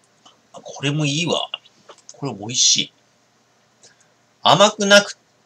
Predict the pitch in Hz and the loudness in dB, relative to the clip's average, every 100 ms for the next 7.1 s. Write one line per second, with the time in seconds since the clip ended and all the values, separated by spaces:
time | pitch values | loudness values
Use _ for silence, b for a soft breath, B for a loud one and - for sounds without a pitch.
0 | - 135 110 80 - _ _ _ _ _ | 0 4 4 4 -2 _ _ _ _ _
1 | - _ _ _ _ _ _ _ _ - | -20 _ _ _ _ _ _ _ _ -4
2 | 107 113 107 180 190 190 185 180 185 170 | 0 0 0 0 0 0 -6 -2 0 2
3 | 113 90 71 95 98 107 87 85 87 90 | 2 2 -2 -2 2 2 2 0 -4 -2
4 | 104 104 - 101 95 - _ _ - 87 | 0 0 -2 -2 -4 -6 _ _ -2 0
5 | 85 82 73 _ _ _ _ _ _ _ | 2 -2 -10 _ _ _ _ _ _ _
6 | _ _ _ _ _ _ _ _ - 87 | _ _ _ _ _ _ _ _ -12 -10
7 | 71 | -10